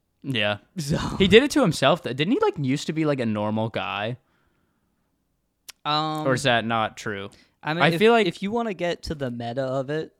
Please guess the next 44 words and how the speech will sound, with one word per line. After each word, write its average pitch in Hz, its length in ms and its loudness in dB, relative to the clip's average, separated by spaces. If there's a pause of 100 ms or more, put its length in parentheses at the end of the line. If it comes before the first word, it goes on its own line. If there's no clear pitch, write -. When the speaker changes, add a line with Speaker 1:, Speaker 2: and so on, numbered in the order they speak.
Speaker 2:
it's 135 160 -18
probably, 147 640 -4
like, 123 420 -8 (720)
you 139 180 -6
know, 120 140 -4
like, 123 180 -6
he 139 80 -12
started 135 420 -4
t-, - 80 -16 (220)
doing, 131 560 -2 (1040)
uh, - 40 -18 (640)
Andrew 139 380 -4
Tate 139 360 -8 (260)
type 139 320 -8
stuff, - 520 -8
and 131 120 -6
he 127 80 -4
just 127 180 -12
got 123 240 -8
more 127 220 -4
Speaker 1:
Well, 156 80 -2
yeah, 165 180 2
that's 131 220 0
Speaker 2:
views 147 60 -8
Speaker 1:
what 127 80 2
I 117 60 2
Speaker 2:
that 139 100 0
Speaker 1:
mean. 135 100 -2
Speaker 2:
way. 143 360 -4
And 139 80 -10
then 127 120 -4
Andrew 127 260 -6
Tate 127 340 -8
started, 123 540 -8
like, 123 180 -14
doing 123 220 -8
stuff - 300 -16
with - 260 -12
him. 143 220 -4
They, 127 160 -8 (180)
they 131 180 -4
co-, - 280 -14
hashtag 139 420 -6
collabed 139 800 -4